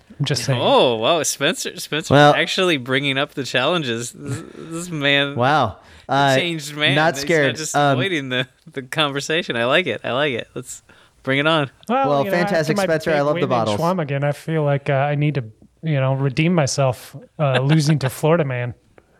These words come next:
Speaker 3: Um, well, th-, thanks for, thanks for admitting it. Um,
Speaker 1: <laughs>
Speaker 3: and, uh, you know, guys, uh, I'm, I'm stoked you got some bottles, the camel. Uh, great to see.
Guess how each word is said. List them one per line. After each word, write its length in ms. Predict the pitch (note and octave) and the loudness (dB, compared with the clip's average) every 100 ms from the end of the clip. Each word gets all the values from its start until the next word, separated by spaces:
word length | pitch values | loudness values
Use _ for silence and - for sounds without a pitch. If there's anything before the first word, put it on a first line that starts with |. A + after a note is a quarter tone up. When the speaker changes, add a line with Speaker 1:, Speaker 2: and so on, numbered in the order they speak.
| _ _ _ _ - _ _ _ - | _ _ _ _ -20 _ _ _ -2
Speaker 3:
Um, 440 | A#2+ B2+ B2 A#2+ A#2+ - - - | 2 4 4 2 -2 -10 -12 -4
well, 200 | E3 G3 | -2 -2
th-, 220 | D#3+ - | -4 -4
thanks 240 | C3+ D3 | -4 -4
for, 280 | - C#3+ C3+ B2+ - | -2 0 0 -4 -6
thanks 200 | C3 C3 | -6 -2
for 80 | B2+ | 0
admitting 320 | B2+ C#3 F#2+ | 0 0 -2
it. 240 | F2+ - | -4 -2
Um, 300 | G#2+ G#2+ G#2 - | 0 2 2 0
Speaker 1:
<laughs> 60 | |
Speaker 3:
and, 300 | B2 B2 A#2+ B2+ | 0 0 2 2
uh, 300 | B2 A#2+ A#2+ - - - | 2 2 0 -6 -14 -2
you 160 | D#3 | 0
know, 140 | D#3+ D#3 | 2 2
guys, 320 | D3 C#3 - - - - _ _ - | 2 0 -6 -20 -20 -20 _ _ -2
uh, 300 | C3+ B2+ A#2+ - _ _ _ | 2 2 0 -4 _ _ _
I'm, 180 | C#3 C#3 | -2 0
I'm 120 | C#3+ C3+ | 0 0
stoked 300 | F#3+ E3+ D#3 | 0 0 0
you 60 | |
got 160 | C#3+ C3+ | -2 0
some 120 | C3 | 0
bottles, 400 | A#2+ A2+ G#2+ - | 2 2 0 -2
the 60 | G#2+ | -4
camel. 520 | A#2+ A2 G2+ F#2+ G2+ - | 0 0 0 -2 -4 -6
Uh, 260 | G#2+ G2 | -4 -2
great 280 | F#2+ A2+ A2+ | 0 2 2
to 80 | G#2 | 0
see. 340 | - G#2 G2 | -2 -2 -2